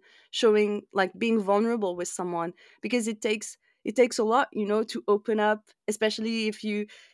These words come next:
you're a Muslim woman, you preserve yourself, you meet someone, you open up for the first time, and then you have to do this all over again. It's hard.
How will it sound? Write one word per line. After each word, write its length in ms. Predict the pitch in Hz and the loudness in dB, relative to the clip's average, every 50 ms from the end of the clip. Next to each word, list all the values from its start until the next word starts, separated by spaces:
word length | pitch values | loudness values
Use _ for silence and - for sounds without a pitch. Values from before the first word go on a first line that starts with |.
| _ _ - | _ _ 0
you're 200 | - 220 208 196 | 2 4 4 4
a 60 | 208 | 2
Muslim 280 | 220 247 254 - 269 269 | -2 -4 -4 -2 -2 0
woman, 280 | 262 269 269 269 269 | 0 0 2 2 0
you 80 | 262 247 | 0 0
preserve 320 | - 247 226 202 233 240 226 | -2 -6 -6 -6 -6 -6 -6
yourself, 520 | 240 247 233 - 247 233 240 240 - - | -6 -6 -4 0 0 0 0 0 -2 -4
you 100 | 247 240 | -2 0
meet 240 | 226 233 247 240 - | 0 0 -2 -2 -4
someone, 640 | - - 247 240 233 226 220 220 220 220 226 - - _ | -6 -4 -2 0 0 0 2 0 0 0 -2 -6 -6 _
you 160 | 220 233 - - | -4 -4 0 2
open 360 | 262 254 254 247 - 311 277 | 2 2 2 0 0 0 2
up 240 | 262 240 233 233 240 | 4 2 2 0 -2
for 220 | - - 240 240 233 | -6 -2 -2 0 0
the 100 | 233 226 | -2 -6
first 300 | - - 233 220 - - | -8 -10 -10 -10 -6 -4
time, 220 | 240 226 226 226 | -4 -2 -2 -2
and 120 | 208 214 | -2 -2
then 100 | 214 214 | -2 -2
you 80 | 214 214 | -4 -4
have 200 | 214 - 226 - | -6 -8 -12 -10
to 100 | - 233 | -10 -8
do 240 | 214 214 220 220 220 | -6 -4 -4 -4 -2
this 220 | 208 233 226 - - | -2 -4 -4 -4 -4
all 140 | - 202 208 | -2 -2 -2
over 180 | 220 233 240 262 | -2 -4 -4 -4
again. 240 | 269 240 311 320 359 | -4 -4 -4 -4 -4
It's 140 | 370 370 | -4 -6
hard. 300 | - - 370 415 415 - | -6 -4 -2 -2 -2 -4